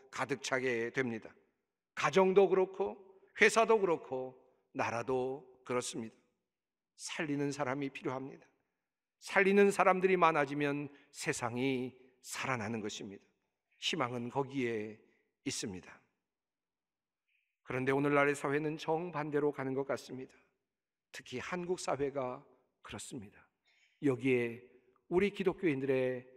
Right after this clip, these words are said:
책무가 있습니다. 하나님은 정말 보잘것없고 부족하고 죄인이며 늘 하나님을 떠나려는 우리들을 살리고자 하셨습니다. 늘 그러셨습니다. 사랑스러운 눈으로 보시면서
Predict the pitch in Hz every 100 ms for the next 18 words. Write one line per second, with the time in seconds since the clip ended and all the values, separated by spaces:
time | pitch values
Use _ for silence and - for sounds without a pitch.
0 | - _ - - 139 113 110 110 104 131
1 | _ _ - 120 - 101 104 - _ _
2 | _ _ _ _ _ _ _ _ _ _
3 | _ _ _ _ _ - _ - - -
4 | 156 151 151 160 156 160 160 156 170 185
5 | 170 160 - 175 180 - - - 180 180
6 | 208 - 185 185 190 196 190 180 180 175
7 | 165 170 214 220 185 - - - 214 226
8 | 220 214 214 208 226 208 202 180 180 185
9 | - 202 220 196 160 165 156 151 - -
10 | - - 262 226 190 170 175 160 151 -
11 | 143 113 - _ _ _ - 170 208 233
12 | 196 214 208 190 - 156 135 - _ _
13 | _ _ _ - 175 185 185 190 185 185
14 | 202 202 196 190 202 185 165 165 170 156